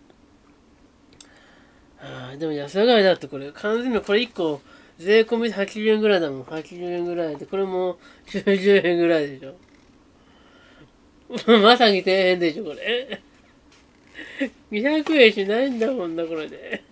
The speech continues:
<laughs> ね、二百円しない。ね。九十、税込みで一本九十。え、な、いくらだから、これね。これは税込みで八十円ぐらいだし、これ。うん。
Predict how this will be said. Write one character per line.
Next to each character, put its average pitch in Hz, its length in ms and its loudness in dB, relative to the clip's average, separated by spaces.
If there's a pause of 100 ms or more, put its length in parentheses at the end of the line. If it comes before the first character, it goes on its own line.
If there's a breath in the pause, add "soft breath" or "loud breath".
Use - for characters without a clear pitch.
<laughs> 220 220 -8 (760 loud breath)
ね、 254 380 -6
二 160 140 -10
百 165 320 -4
円 147 100 -6
し 139 120 -16
な 139 240 -12
い。 156 60 -20 (1300 soft breath)
ね。 143 320 -14 (2250)
九 185 260 -10
十、 160 440 -10
税 180 200 -6
込 196 180 -2
み 202 100 -4
で 190 160 0
一 202 80 -4 (100)
本 151 160 -10
九 180 240 -6
十。 170 180 -6 (880)
え、 160 120 -14 (160)
な、 160 140 -10
い 170 120 -10
く 156 100 -12
ら 143 100 -14
だ 127 80 -20
か - 100 -20
ら、 127 60 -20
こ - 100 -20
れ 113 60 -20
ね。 117 60 -20 (1300 loud breath)
こ 226 100 -4
れ 226 60 2
は 220 60 2
税 202 220 0
込 202 140 -4
み 202 100 0
で 190 80 -4
八 180 220 -6
十 185 180 -4
円 180 120 -4
ぐ 180 60 -6
ら 170 140 -2
い 147 60 -8
だ 135 100 -14
し、 139 120 -20
こ 135 120 -18
れ。 131 80 -18
う - 20 -18
ん。 135 40 -20